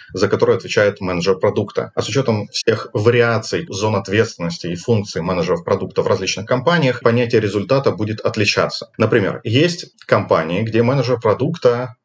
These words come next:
отвечает за целый бизнес-юнит. И про таких как раз говорят вот это мини-сео. То есть,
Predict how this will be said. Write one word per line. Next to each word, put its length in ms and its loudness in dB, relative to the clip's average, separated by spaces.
отвечает 640 2
за 440 2
целый 300 2
бизнес-юнит. 800 -2
И 380 2
про 120 2
таких 280 2
как 140 0
раз 160 4
говорят 380 2
вот 80 -2
это 240 2
мини-сео. 800 2
То 100 6
есть, 200 -4